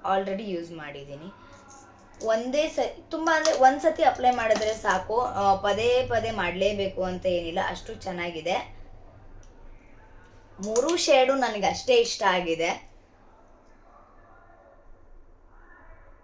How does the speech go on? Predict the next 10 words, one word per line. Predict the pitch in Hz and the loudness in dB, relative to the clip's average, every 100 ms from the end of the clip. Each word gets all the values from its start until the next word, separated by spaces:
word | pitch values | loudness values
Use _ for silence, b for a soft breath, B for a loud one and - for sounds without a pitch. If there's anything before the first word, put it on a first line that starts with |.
| - - | -18 -6
ಅದರಲ್ಲಿ | 214 226 247 | -2 -2 -4
ಎರಡು | 285 - 208 202 220 247 | -8 -6 2 4 4 -2
ಶೇಡ್, | - 202 190 - | -4 2 2 2
ಆ, | - 180 175 170 165 - - | -4 -2 0 0 -4 -10 -8
ಸಾರಿ, | 165 - | -8 -6
ಒಂದ್ | 214 233 277 | -6 -4 2
ಶೇಡ್ | 311 285 | 6 6
ನನಗೆ | 233 208 190 | 6 -4 -6
ತುಂಬ | 202 185 | -6 -4
ಇಷ್ಟ. | 165 156 - | -4 -4 -8